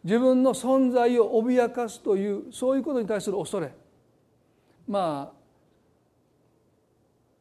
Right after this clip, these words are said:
だからちょっと思い煩いという言葉が持つ響きは軽すぎるんですけども、このサウルはですね、ある時民衆が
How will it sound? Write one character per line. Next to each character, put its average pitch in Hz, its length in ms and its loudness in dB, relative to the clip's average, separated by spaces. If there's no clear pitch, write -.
だ - 20 -
か 220 60 0
ら 180 60 -2
ち - 60 -4
ょ 240 40 0
っ - 20 0
と 190 80 2
思 208 160 2
い - 20 2
煩 220 280 4
い 220 60 0
と 220 60 -4
い 180 40 0
う - 20 -6
言 170 100 -6
葉 165 200 -2
が 160 100 -4
持 175 140 -6
つ 170 360 -8
響 185 280 -6
き 196 80 -6
は 165 100 -2
軽 190 260 -6
す 190 120 -10
ぎ 185 80 -4
る 170 100 -4
ん 147 40 -6
で 139 100 -14
す - 80 -20
け 147 80 -12
ど 143 80 -12
も、 196 260 -12
こ 233 80 2
の 220 80 2
サ 294 160 2
ウ 302 80 8
ル 240 60 6
は 190 100 4
で 143 100 -2
す - 140 -10
ね、 202 320 -6
あ 254 80 4
る 240 80 4
時 190 480 -4
民 226 200 0
衆 202 300 -2
が 185 320 -2